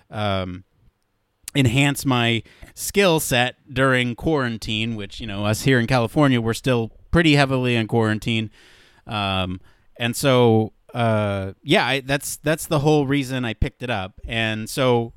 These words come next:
over the last week, I've printed out several things from, like, Star Wars currency,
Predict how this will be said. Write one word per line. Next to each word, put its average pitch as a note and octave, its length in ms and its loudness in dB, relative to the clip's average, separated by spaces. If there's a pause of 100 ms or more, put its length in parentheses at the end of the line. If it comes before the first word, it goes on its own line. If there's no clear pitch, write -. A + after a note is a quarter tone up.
over G#3 160 -2
the A#3 80 -6
last F#3 280 -6
week, A2 360 -10
I've C3 180 -8
printed F3+ 300 -2
out D3 180 -8
several G3 340 -2
things A#2 600 -14
from, C#3+ 420 0
like, B2 260 -4
Star D3+ 280 -4
Wars C3+ 280 -2
currency, A#2 800 -6